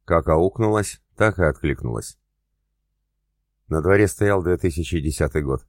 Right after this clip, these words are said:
Поскольку было принято решение строить детские дома с целью воспитания под нашим присмотром своей молодой смены, то первое, с чего я начал, это пригласил персонал и воспитанников моего детдома переехать из Сибири в Подмосковье. В этом году,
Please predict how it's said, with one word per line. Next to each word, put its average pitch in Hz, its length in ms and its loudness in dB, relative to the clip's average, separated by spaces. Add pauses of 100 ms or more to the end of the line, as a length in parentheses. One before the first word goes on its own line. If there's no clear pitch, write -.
(420)
Поскольку 107 380 0
было 90 200 2
принято 80 340 0
решение 76 460 -2
строить 76 380 -2
детские 76 360 -2
дома 80 300 0
с - 80 -14
целью 69 320 -2
воспитания 69 720 -2
под 73 180 -4
нашим 76 300 -4
присмотром 73 580 -4 (100)
своей 80 440 0
молодой 71 340 -2
смены, 85 460 -4 (500)
то 113 120 0
первое, 110 380 2
с 90 40 -2
чего 85 260 0
я 71 140 2
начал, 87 400 -4 (340)
это 131 240 -2
пригласил 104 480 -4
персонал 87 480 0
и 80 40 0
воспитанников 80 680 -4
моего 82 420 -2
детдома 76 480 -2
переехать 78 600 -2
из 82 180 -8
Сибири 90 480 -4
в 80 100 -14
Подмосковье. 71 680 -4 (680)
В 92 80 -2
этом 85 260 0
году, 76 380 -2